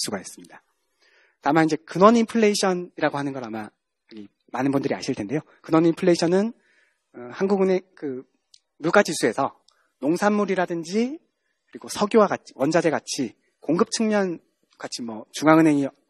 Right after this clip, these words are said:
어느 정도 통제가 힘든 그런 부분들에 대한 대외적인 그 물가 지수를 제외한 소비자 물가 지수를 보통 이제 근원 인플레이션으로 보게 되는데요. 근원 인플레이션 같은 경우는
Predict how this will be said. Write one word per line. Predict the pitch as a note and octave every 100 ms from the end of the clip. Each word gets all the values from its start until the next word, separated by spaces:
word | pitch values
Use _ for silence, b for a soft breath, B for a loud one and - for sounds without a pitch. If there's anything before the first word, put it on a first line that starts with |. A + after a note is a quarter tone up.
| _ -
어느 | A#2
정도 | C3
통제가 | C4 - G3 F#3 D#3+ -
힘든 | - G3 G3
그런 | D#3+ C#3+
부분들에 | C3 C3+ C#3 C#3+ B2
대한 | C3 E3 G3 b b b b b _ _ _
대외적인 | - C#3 D#3 D#3 D3+
그 | C#3 B2+ A#2+ _ _ _ _ _ _ _ _ _ _ _ _ _ - G2
물가 | A2+ C3+
지수를 | D#3 D3 C3+ E3+ F#3+
제외한 | - C3+ E3 E3+ A3 A#3+ _ _
소비자 | - D#3+ D#3
물가 | A2+ B2+
지수를 | A#2+ - A2+
보통 | - -
이제 | -
근원 | - C#3 D#3+
인플레이션으로 | B2+ C3 A#2 A2+ G2+ G2
보게 | G2+
되는데요. | G2+ F#2+ - - b b b b b b _
근원 | - E3+ G#3+
인플레이션 | G#3 G#3 G3 G3
같은 | F3+ - F3+
경우는 | E3+ E3 G3 A3+